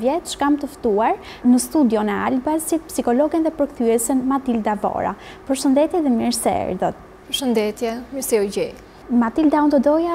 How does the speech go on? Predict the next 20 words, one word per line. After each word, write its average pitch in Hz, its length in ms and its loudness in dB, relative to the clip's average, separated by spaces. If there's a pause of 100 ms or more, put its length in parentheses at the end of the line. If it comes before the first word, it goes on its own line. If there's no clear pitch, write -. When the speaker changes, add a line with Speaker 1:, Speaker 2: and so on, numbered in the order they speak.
Speaker 1:
ta 294 100 -4
filloja 277 480 0
bisedën 247 640 0
tonë 285 340 0
qysh 359 380 -4
në 269 160 2
periudhën 285 640 0
e 254 80 -2
shtatëzanisë. 202 760 -2 (280)
Sa - 160 2
e 311 80 0
përgatitur 277 600 2
duhet 240 260 2
jetë 277 220 0
femra 339 480 2
për 247 160 4
atë 240 220 0 (100)
që 247 140 4
e 220 120 0
pret 294 320 2